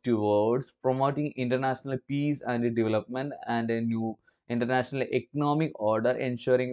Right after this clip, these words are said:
the scientific discoveries are used for the larger good of humanity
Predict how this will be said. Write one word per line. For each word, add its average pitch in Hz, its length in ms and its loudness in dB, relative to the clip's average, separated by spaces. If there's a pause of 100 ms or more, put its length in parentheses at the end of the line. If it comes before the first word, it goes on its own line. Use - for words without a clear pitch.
the 131 80 6 (100)
scientific 123 420 -2 (100)
discoveries 110 680 0 (160)
are 107 100 2 (160)
used 117 240 -2 (140)
for 104 160 2 (160)
the 123 80 2 (580)
larger 147 580 10 (420)
good 131 160 4 (180)
of 117 100 8 (400)
humanity 117 600 0